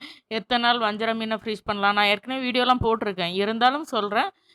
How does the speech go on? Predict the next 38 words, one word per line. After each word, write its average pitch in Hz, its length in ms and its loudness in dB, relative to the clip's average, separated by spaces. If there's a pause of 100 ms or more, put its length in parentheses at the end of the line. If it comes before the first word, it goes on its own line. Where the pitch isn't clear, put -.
(180)
நீங்க 240 220 -2
வந்து 240 220 0
அந்த 233 160 0
மீனை 247 280 -2
நல்லா 226 240 2
ஃப்ரெஷ்ஷா 226 460 -2
வாங்கிட்டு 247 380 2
வந்தாதான் 220 440 0
நீங்க 233 160 -6
ஃப்ரீஸ் 240 340 -8
பண்ணும்போது 214 360 -4
அது 220 240 2
நீங்க 208 300 -2
பத்து 208 220 -2
நாள் 226 220 0
வச்சு 208 200 -6
சாப்பிட்டாலும், 214 440 2
ஒரு 208 160 0
வாரம் 208 260 2
வச்சு - 160 -14
சாப்பிட்டாலும் 202 460 0 (400)
நல்லா 208 200 2
ஃப்ரெஷ்ஷாவே 233 600 0
இருக்கும். 208 380 -4 (420)
நமக்கு 214 300 -2
மருந்து 214 380 2
இல்லாத 220 320 2
மீன், 196 300 -4 (280)
அப்படி 196 480 -2
ஒரு 214 180 0
ஃப்ரெஷ்ஷான 220 460 -2
மீன் 202 220 -6
கிடைக்குன்னா 196 420 -2
நம்ம 220 180 -6
காசிமேடுக்கு 180 540 -2
தான் 202 140 -6
போய் 180 180 -2
ஆகணும். 175 380 -2